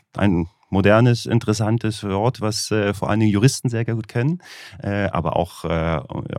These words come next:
Menschen aus der Unterhaltungsindustrie kennen das sehr, sehr gut. Äh, man denke beispielsweise an, äh, Cartoons oder an Filme oder an Musik.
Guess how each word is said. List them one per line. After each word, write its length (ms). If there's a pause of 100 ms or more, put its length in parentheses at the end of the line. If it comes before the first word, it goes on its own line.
Menschen 420
aus 140
der 140
Unterhaltungsindustrie 960
kennen 220
das 140
sehr, 120
sehr 140
gut. 360
Äh, 340 (160)
man 160
denke 260
beispielsweise 800
an, 260
äh, 320
Cartoons 720
oder 420
an 140
Filme 640
oder 300
an 100
Musik. 420